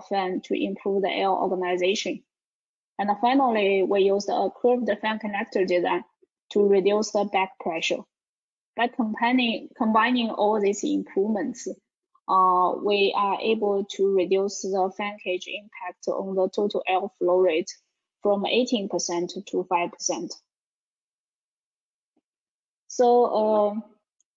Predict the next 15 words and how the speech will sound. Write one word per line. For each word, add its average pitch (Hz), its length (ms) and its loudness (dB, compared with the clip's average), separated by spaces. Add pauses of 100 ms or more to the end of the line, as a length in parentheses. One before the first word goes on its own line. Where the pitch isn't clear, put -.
(480)
for 277 160 4
the 269 100 4
whole 294 180 2
platform, 190 600 -2
we 190 120 -2
also 233 320 -2
include 196 460 -4
some 196 240 -6
air 202 240 -2
buffers. - 640 -4 (260)
So, 208 340 0
um, 202 400 -2
different 247 360 2
air 202 240 0
buffers 196 540 -2